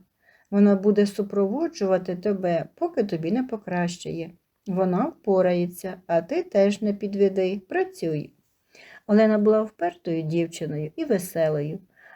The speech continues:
а до чого гострою на язик, уміла так прислів'ям сказати, що аж вуха червоніли. Коли вона дізналася, що Василь умів колись малювати,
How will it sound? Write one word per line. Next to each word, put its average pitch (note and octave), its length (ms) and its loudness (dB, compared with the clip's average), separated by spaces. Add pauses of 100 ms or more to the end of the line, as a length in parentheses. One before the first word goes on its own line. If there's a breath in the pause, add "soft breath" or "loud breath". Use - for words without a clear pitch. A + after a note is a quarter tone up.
(120 soft breath)
а G#3+ 600 4
до G#3+ 280 4
чого C#4+ 680 -2
гострою G#3 720 0
на F3+ 120 0
язик, F3 600 -2 (680 soft breath)
уміла B3+ 440 4
так E4+ 360 -4
прислів'ям A3+ 800 0
сказати, G3+ 840 -2
що E4+ 200 -4
аж C4+ 200 4
вуха E3 380 -4
червоніли. E3+ 720 -6 (1080)
Коли G3+ 280 6
вона G#3 260 4
дізналася, G3+ 680 -2
що F#3+ 240 -8
Василь G3+ 400 -2
умів G#3+ 380 0
колись A3+ 360 -2
малювати, G3+ 680 0